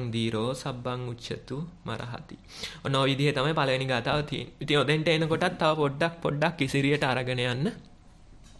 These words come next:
අපිට අවශ්‍යතාවයක් තියෙනවා. තව පොඩ්ඩක්, පොඩ්ඩක් පැහැදිලි කරගන්න අවශ්‍යතාවයක් තියෙනවා. මොකද්ද? දැන් අර මම සඳහන් කරා. මෙන්න මේ විදිහට ඉන්ද්‍රියන්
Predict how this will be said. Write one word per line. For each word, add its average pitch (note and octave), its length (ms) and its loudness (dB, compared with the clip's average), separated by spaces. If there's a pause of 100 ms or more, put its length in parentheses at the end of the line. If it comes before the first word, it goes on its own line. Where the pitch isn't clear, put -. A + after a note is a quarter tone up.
අපිට A#2+ 240 2
අවශ්‍යතාවයක් A#2 640 4
තියෙනවා. C#3 300 2 (320)
තව C3+ 180 0
පොඩ්ඩක්, C#3 380 2
පොඩ්ඩක් C#3+ 380 2
පැහැදිලි C3 380 0
කරගන්න B2+ 360 0
අවශ්‍යතාවයක් B2+ 640 0
තියෙනවා. - 320 -4
මොකද්ද? C3+ 320 -2 (140)
දැන් C3 220 -4
අර B2 120 -2
මම B2 180 -2
සඳහන් A#2 460 -2
කරා. B2+ 260 -2 (640)
මෙන්න C#3 220 -2
මේ C3+ 180 0
විදිහට C3 380 0
ඉන්ද්‍රියන් C3+ 480 0